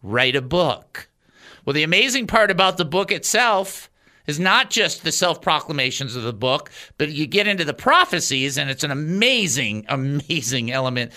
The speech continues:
that every single prophecy has been fulfilled exactly, and yet there are some to come, and we will see those fulfilled.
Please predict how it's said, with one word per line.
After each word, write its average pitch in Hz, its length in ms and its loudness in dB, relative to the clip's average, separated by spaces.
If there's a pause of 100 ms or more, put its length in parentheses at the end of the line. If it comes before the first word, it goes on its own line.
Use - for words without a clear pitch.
(160)
that 135 140 0
every 175 300 0
single 160 300 -2
prophecy 147 540 -2
has 131 160 -2
been 123 200 -6
fulfilled 131 640 -4
exactly, 135 840 0
and 127 100 -4
yet 139 160 -2
there 147 160 2
are 139 60 0
some 139 260 -6
to 127 80 -4
come, 151 420 -2 (220)
and 110 140 -6
we 143 100 2
will 156 120 0
see 196 200 -2
those 139 240 0
fulfilled. 117 500 -4